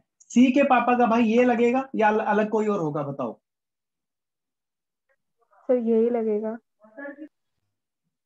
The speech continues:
Speaker 1: पक्का? यहाँ पढ़ो,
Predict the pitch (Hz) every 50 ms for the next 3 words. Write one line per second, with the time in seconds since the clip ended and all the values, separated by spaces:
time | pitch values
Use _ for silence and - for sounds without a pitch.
0 | _ _ _ - 175 175 - - 240 214 - - - _ _ _ _ _ _ _
1 | _ _ _ _ _ _ _ _ _ _ _ _ _ _ _ _ _ _ _ _
2 | _ _ _ _ _ _ _ _ _ _ _ _ _ _ _ _ _ _ _ _
3 | _ _ _ _ _ _ _ _ _ _ _ _ - 151 151 170 214 214 233 220
4 | 220